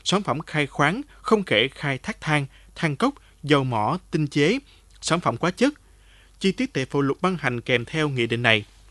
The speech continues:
B. Sản phẩm hàng hóa và dịch vụ chịu thuế tiêu thụ đặc biệt. Chi tiết tại phụ lục hai ban hành kèm theo nghị định. C. Công nghệ thông tin theo pháp luật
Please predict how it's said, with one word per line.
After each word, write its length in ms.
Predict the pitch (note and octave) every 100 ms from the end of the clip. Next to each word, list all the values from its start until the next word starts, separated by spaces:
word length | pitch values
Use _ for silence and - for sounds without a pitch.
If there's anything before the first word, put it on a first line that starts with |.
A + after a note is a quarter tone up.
| - _ _ -
B. 40 | D3 C3+ C3 - -
Sản 200 | - F3+
phẩm 180 | G#3 C#3+ -
hàng 200 | C3 A#2+
hóa 320 | C#3+ F#3 A#3 D3+
và 180 | C3+ B2
dịch 180 | C3 C#3+
vụ 240 | B2+ A2+ -
chịu 200 | A#2+ A#2+
thuế 260 | C#3+ F3 -
tiêu 120 | F3
thụ 100 | -
đặc 140 | B2+ A2
biệt. 200 | B2 A#2 - - - -
Chi 160 | G3+
tiết 320 | G3+ A#3+ C#4 -
tại 160 | B2
phụ 140 | - C3+
lục 140 | A#2
hai 260 | - E3+ D#3+
ban 140 | E3
hành 200 | D3 A#2
kèm 240 | - A2+ A2
theo 180 | D3
nghị 160 | B2+ A2+
định. 240 | A#2+ A2 - - - - - -
C. 40 | D#3 C#3+ C3+ - - -
Công 140 | A3 F#3+
nghệ 100 | B2+
thông 200 | F#3 F3+
tin 200 | F#3 E3+
theo 160 | E3
pháp 260 | D3+ C4+ E3
luật 180 | B2+